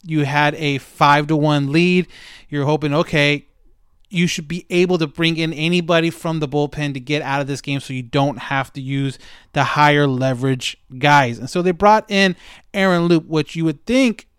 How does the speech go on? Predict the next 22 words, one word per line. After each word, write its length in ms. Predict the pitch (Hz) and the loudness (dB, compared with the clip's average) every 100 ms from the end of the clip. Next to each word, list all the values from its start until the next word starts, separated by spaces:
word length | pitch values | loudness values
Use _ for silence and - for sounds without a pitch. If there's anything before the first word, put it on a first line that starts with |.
| _ _ _ _ _ _ _ | _ _ _ _ _ _ _
is 360 | 185 180 170 151 | 4 6 4 0
a 140 | 160 147 | -4 -4
higher 500 | - 156 156 151 147 | 0 4 4 2 2
leverage 500 | 143 143 151 131 127 | 2 0 -2 -4 0
guy, 260 | 156 151 | 2 2
but 240 | 135 139 139 | 0 -4 -4
with 240 | 143 - | -8 -6
his 120 | 127 | -8
struggles, 560 | - 180 180 170 151 - - - - - | -4 2 4 4 0 -4 -20 -20 -20 -8
I 100 | 165 | -8
can 120 | 180 | -6
understand 520 | 170 160 156 156 151 | -2 -2 -2 -4 -2
why 200 | 143 143 | 2 2
Joe 220 | 139 147 147 | 2 2 2
would 140 | 127 | 0
bring 160 | 143 139 | -2 -2
him 100 | 135 | -4
in 100 | 135 | -6
at 140 | 123 | -4
this 160 | 147 - | -6 -6
point 280 | - 143 | -6 -6
to 100 | 127 | -8